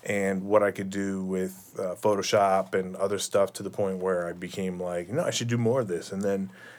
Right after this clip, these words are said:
now, I mean, you know, by the process of doing video of street art,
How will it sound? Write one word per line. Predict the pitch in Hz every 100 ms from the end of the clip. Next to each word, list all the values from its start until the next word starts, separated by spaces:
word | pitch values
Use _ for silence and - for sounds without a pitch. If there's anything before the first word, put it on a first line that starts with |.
| -
now, | 120 120 120 117 117 107
I | 110
mean, | 110 107 104 98 - - - _ _ _
you | -
know, | 113 101
by | 104 110
the | 104
process | 104 - 117 117 113 107
of | 110
doing | 107 98
video | 95 107 107 101 98 98 95
of | 95
street | - - 101
art, | 95 92 92